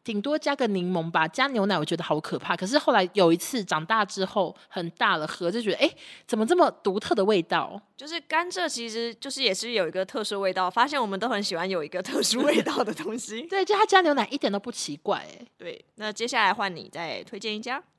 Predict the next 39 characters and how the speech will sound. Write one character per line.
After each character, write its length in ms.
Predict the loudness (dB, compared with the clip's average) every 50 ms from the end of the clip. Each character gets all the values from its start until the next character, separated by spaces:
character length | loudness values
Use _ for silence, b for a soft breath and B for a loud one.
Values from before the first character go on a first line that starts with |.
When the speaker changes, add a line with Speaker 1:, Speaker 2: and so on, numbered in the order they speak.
| B B B B B B B B
Speaker 1:
好， 140 | B 4 6
下 200 | 6 6 6 6
一 20 |
个 100 | 6 4
呢 120 | 4 4
是 120 | 4 4 4
喝 240 | 4 6 6 6 6
茶 360 | 4 2 2 4 4 4 4
楼。 580 | 2 2 2 2 2 2 2 0 0 -2 -2 -6 -12
Speaker 2:
OK， 260 | -14 -8 -4 -4 -4
喝 220 | -2 -2 -2 -2
茶 260 | 0 2 4 4 4
楼 220 | 4 4 2 0 0
的 100 | -4 -4
话， 480 | 0 2 4 6 6 6 6 4 4
我 80 | 2 0
目 160 | -4 -6 -6
前 240 | -4 -4 -4 -4 -4
只 140 | -6 -10 -12
喝 180 | -10 -8 -6
过 160 | -4 -2 -4 -4
一 80 | -4
次。 340 | -8 -8 -8 -6 -8 -8 -12 -16 _ _ _
Speaker 1:
为 100 | -8 -6
什 140 | -6 -6 -8
么？ 160 | -10 -14 -18 -20 _ _ _ _ _ -6 -4
Speaker 2:
好 80 | 0
像 120 | 0 0 0
比 60 | 2
较 120 | 2 2
少 180 | 2 0 -4 -6
看 180 | -8 -10 -8
到。 240 | -6 -6 -6 -6 -8 _ B B B B B B B B B
Speaker 1:
呃， 360 | B 2 4 6 6 6 6
喝 180 | 6 6 4 4
茶 240 | 4 4 2 4
楼 160 | 6 6 4 4
其 140 | 2 0
实 460 | -2 0 2 4 6 6 6 4 2